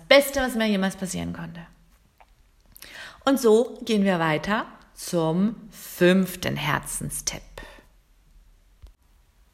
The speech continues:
Punkt Nummer fünf, Energetic Awareness. Energetisches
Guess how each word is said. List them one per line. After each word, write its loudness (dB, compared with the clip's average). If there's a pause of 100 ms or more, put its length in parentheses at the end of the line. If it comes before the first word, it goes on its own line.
(120)
Punkt 6
Nummer 4
fünf, 0 (200)
Energetic 2 (160)
Awareness. 4 (1400)
Energetisches 4